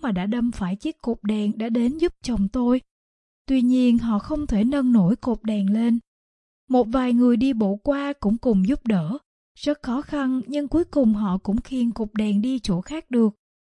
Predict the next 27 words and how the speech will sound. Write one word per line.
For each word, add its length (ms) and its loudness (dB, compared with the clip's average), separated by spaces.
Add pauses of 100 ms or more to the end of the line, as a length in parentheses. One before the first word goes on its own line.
(280)
Sau 240 0
đó 400 0
tôi 160 2
đứng 260 2
dậy, 280 0 (400)
quần 220 4
áo 360 -2
bẩn 220 2
thỉu. 360 0 (680)
Mặc 220 -4
dù 200 2
tôi 160 -2
bị 140 -2
quật 280 -4
mạnh 300 2
như 160 0
thế, 460 -4
nhưng 240 -2
lại 160 -2
không 240 -2
hề 220 -2
cảm 300 -4
thấy 200 -6
chỗ 200 0
nào 260 0
đau 260 -4
cả, 380 -6